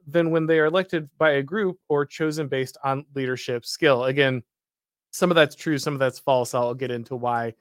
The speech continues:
as he kind of talks through his reasoning here later in the article. So why were randomly chosen leaders more effective? They led more democratically. "Systemically elected leaders can undermine group goals," said, uh,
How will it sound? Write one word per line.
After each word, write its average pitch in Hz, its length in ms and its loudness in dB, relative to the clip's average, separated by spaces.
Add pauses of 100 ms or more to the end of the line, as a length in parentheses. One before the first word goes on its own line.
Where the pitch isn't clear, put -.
(260)
as 127 140 -4
he 131 80 -8
kind 127 160 -2
of 120 60 -8
talks 127 400 2
through 123 200 -6
his 117 140 -6
reasoning 123 420 -8
here 123 180 -6
later 120 300 -4
in 127 80 -12
the 127 100 -10
article. 143 520 -8 (560)
So 220 400 8 (180)
why 262 320 4
were 247 340 4
randomly 190 400 0
chosen 165 500 -2
leaders 139 360 -2
more 131 280 -2
effective? 120 520 -8 (360)
They 202 140 4
led 208 240 2
more 151 320 2
democratically. 135 1040 -2 (340)
"Systemically 269 440 -6
elected 180 380 -2
leaders 147 260 -4
can 165 260 -8
undermine 147 600 -2
group 135 320 -6 (220)
goals," 139 600 0
said, 135 400 0
uh, 131 340 -2